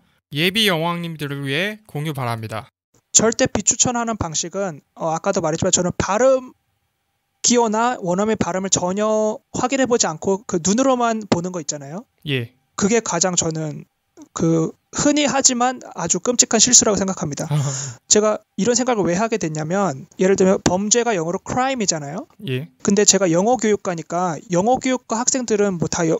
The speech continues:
Speaker 2: 영어를 잘할 거라고 생각을 해요. 외부인들이 볼 때는 영어
Speaker 1: 예.
Speaker 2: 전공이니까. 근데 정말 제가 볼 때는 영어 전공이라고 어디 가서 말하기 부끄러울 정도로 영어를 못하는 사람이 굉장히 많거든요.
Speaker 1: 음.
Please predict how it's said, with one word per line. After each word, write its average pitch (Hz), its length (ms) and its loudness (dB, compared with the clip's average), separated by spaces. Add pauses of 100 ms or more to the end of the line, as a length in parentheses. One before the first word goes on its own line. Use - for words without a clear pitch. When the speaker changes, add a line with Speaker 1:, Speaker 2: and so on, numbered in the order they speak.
Speaker 2:
영어를 202 280 2
잘할 208 260 2
거라고 226 440 2
생각을 233 400 0
해요. 196 200 2
외부인들이 175 500 2
볼 143 140 -2
때는 143 460 -10
영어 170 180 2
Speaker 1:
예. - 40 0
Speaker 2:
전공이니까. 160 600 0 (100)
근데 - 140 0
정말 214 300 0
제가 208 220 0
볼 190 160 -2
때는 202 340 -6 (220)
영어 226 300 2
전공이라고 202 640 0
어디 165 140 -2
가서 190 220 -2
말하기 220 640 -2 (160)
부끄러울 294 360 0
정도로 226 280 -2
영어를 180 220 -2
못하는 170 260 -2
사람이 214 160 -2
굉장히 208 280 0
많거든요. 151 480 -8 (240)
Speaker 1:
음. 131 500 -8